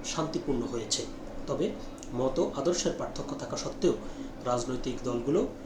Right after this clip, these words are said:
সংযম দেখিয়েছে, প্রার্থীরা দায়িত্বশীল আচরণ করেছেন এবং সাধারণ মানুষ সচেতন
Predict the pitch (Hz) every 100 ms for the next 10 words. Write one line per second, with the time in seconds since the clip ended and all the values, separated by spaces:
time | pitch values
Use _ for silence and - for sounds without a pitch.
0 | - - - 170 156 135 120 117 - 135
1 | - 269 - 143 127 - 131 127 139 -
2 | 175 - 131 - 120 117 - 117 143 131
3 | 131 143 127 139 135 123 202 - - -
4 | - - - 147 160 139